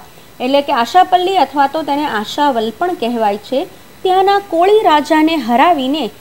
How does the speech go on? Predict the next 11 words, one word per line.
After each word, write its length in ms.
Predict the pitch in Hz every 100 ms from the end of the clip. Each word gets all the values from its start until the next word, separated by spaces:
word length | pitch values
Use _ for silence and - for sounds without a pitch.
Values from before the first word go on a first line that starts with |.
| - -
ત્યાં 260 | 359 302 196
કર્ણાવતી 680 | - 254 254 247 240 370 403
નામનું 440 | 349 330 339 381 359
નગર, 460 | 269 269 311 185 - - -
કે 100 | 277
જે 140 | 247 320
હાલના 340 | 294 269 302
અમદાવાદ 460 | 254 247 269 285 254
નજીક 340 | 240 240 277
આવેલું 340 | 226 233 269
છે, 260 | 302 381 302